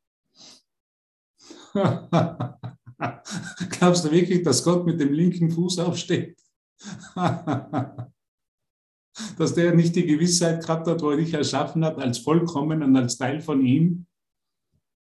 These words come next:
<laughs> Ich bin vielleicht ich, der mit dem linken Fuß aufsteht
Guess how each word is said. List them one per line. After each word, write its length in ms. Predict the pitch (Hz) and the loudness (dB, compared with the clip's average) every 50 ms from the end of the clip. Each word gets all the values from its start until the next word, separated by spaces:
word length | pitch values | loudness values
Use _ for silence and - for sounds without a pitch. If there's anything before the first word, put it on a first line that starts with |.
| _ _ _ _ _ _ _ | _ _ _ _ _ _ _
<laughs> 720 | - - - - - 165 151 - - - 147 131 - - _ _ _ _ _ _ _ _ _ - - - - | 0 0 0 0 0 -2 -2 -2 -2 -6 -8 -8 -8 -10 _ _ _ _ _ _ _ _ _ -20 -20 -20 -20
Ich 60 | - - | -2 0
bin 140 | 170 160 | 2 2
vielleicht 300 | 160 156 151 147 135 - | 4 4 2 2 0 0
ich, 180 | 196 185 - - | -2 -2 -2 -2
der 220 | - 151 147 147 | -2 0 4 4
mit 160 | 135 135 135 - | 4 2 2 0
dem 80 | 139 | 0
linken 380 | 135 147 - - - 139 127 123 | 0 0 0 -2 0 0 -2 0
Fuß 260 | - 135 135 - - | -2 -4 -6 -4 -4
aufsteht 580 | 123 117 110 - - - 120 110 - - - | -4 -4 -4 -6 -8 -6 -6 -6 -6 -10 -14